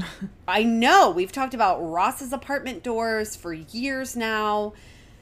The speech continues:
Speaker 2: I think the guys is at the very beginning, too, were, like, different for a little bit, but it wasn't very long before they settled.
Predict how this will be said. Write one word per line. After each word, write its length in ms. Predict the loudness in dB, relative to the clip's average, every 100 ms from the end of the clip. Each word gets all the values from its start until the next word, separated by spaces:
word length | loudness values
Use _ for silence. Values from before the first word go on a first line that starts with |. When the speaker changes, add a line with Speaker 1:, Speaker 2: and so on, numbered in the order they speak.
| -20 -20 -20 -12
Speaker 2:
I 80 | -10
think 240 | -6 -4 -4
the 80 |
guys 480 | -2 2 4 4 0
is 100 | 0
at 140 | 0 0
the 80 |
very 240 | -4 -4 -4
beginning, 400 | -4 -4 -4 -6
too, 340 | -8 -6 -6
were, 140 | -4 -2
like, 360 | -4 -6 -10
different 560 | -6 -6 -4 -2 -2 -4
for 140 | -4
a 60 | -4
little 280 | -4 -6 -2
bit, 300 | 0 0 -2
but 100 | -4
it 80 |
wasn't 280 | -4 -6 -8
very 220 | -8 -8
long 300 | -4 -2 -2 -6
before 280 | -10 -10
they 120 | -10 -10
settled. 600 | -10 -8 -4 -4 -6